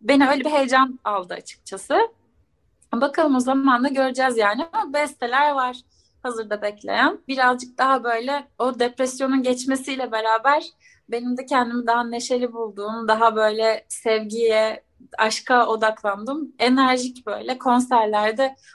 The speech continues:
hoplamalı, zıplamalı, bayağı çıldıracağımız şarkılar gelecek işte.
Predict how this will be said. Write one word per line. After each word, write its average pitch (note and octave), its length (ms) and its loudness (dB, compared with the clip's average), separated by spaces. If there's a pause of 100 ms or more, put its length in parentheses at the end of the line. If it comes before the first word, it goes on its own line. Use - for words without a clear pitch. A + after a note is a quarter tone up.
(120)
hoplamalı, B3+ 540 0
zıplamalı, B3+ 580 -4
bayağı B3 320 2 (280)
çıldıracağımız B3 800 0
şarkılar C4 500 2 (160)
gelecek F3+ 420 -12
işte. - 260 -4